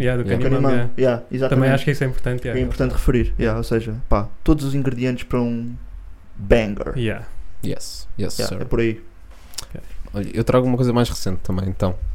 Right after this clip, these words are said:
Speaker 1: Hum.
Speaker 2: Para quem não estar aqui a fugir. De repente, "Ei, só trouxe Shane Wayne." Não, é uma coisa recente.
Speaker 3: <laughs> Sou purista.
Speaker 2: Yeah.
Speaker 1: Yeah.
Speaker 2: Dois mil e vinte, portanto,
Speaker 3: Ok.
Speaker 2: ano
Speaker 1: Ok.
Speaker 2: covid. Ah, treze do Tilt. Acho que
Speaker 3: Ok.
Speaker 2: não,
Speaker 1: Ok.
Speaker 2: acho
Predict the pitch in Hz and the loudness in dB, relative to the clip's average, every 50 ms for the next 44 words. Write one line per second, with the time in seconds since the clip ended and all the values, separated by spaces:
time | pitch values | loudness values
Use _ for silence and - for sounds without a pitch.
0 | - - 139 135 120 120 - - - - 90 87 92 110 110 - - - 98 101 | -4 -4 -2 -2 -2 -4 -6 -2 0 2 2 2 0 -2 -4 -6 -4 -2 0 0
1 | 101 98 101 98 98 - 107 98 - - 104 95 95 95 - - - - - - | 2 2 2 0 2 0 0 0 2 2 2 2 2 2 0 -2 -4 -10 -10 -4
2 | - - - 110 107 113 135 151 147 143 139 135 131 127 - 131 123 127 127 123 | -4 0 2 2 2 4 4 4 4 6 4 4 2 2 0 0 2 2 2 2
3 | - - 123 120 117 117 117 113 - - 101 90 - - - - - 131 95 92 | 2 2 2 4 4 2 2 0 0 -2 0 0 -2 0 0 0 0 0 0 0
4 | - 98 98 98 - - - 123 - - - - - - 208 185 - 151 160 160 | 0 0 0 -2 -2 0 2 2 4 2 2 0 4 8 8 12 12 12 12 12
5 | 175 190 190 185 175 151 - - 147 143 95 90 - 127 127 131 135 - - - | 12 12 12 12 10 8 4 2 2 2 4 4 2 2 2 6 8 8 8 8
6 | - - - - - - - - - 113 113 107 120 123 127 127 110 113 123 127 | 4 2 2 2 0 -2 -6 -6 -2 -2 0 2 4 4 4 4 4 2 0 -2
7 | 120 - - - - - 101 98 95 - - - - 131 123 - - 117 113 - | -2 -6 -8 -8 -4 -2 -2 -2 -4 -6 -10 -8 -8 -8 -6 -4 -4 -4 -2 0
8 | - 107 101 104 113 107 101 95 101 98 101 - - - - - - - 107 104 | 0 0 0 0 0 0 0 0 0 -2 -2 -4 -6 -10 -12 -10 0 2 4 4
9 | 104 104 104 - - 131 123 123 120 120 117 - - - - - 104 110 104 - | 4 2 0 0 2 4 4 4 2 0 -2 -4 -6 -8 -8 -4 -2 -2 0 0
10 | - 117 113 101 - - - - - - - - - - - - - - - - | 2 0 0 0 -2 -6 -8 -8 -10 -12 -14 -14 -14 -14 -14 -14 -14 -14 -10 0
11 | - 120 127 123 - - - - - - - 131 127 120 110 107 - - - - | 4 4 6 6 4 2 -2 -4 -4 0 2 4 4 4 2 -2 -6 -10 -10 -10
12 | - - - - 120 151 170 - 123 120 120 120 120 - - - - - 101 117 | -10 -6 -4 -4 -4 -4 -2 -2 2 4 4 4 4 2 -2 -8 -6 -2 0 2
13 | 120 - - | 2 2 0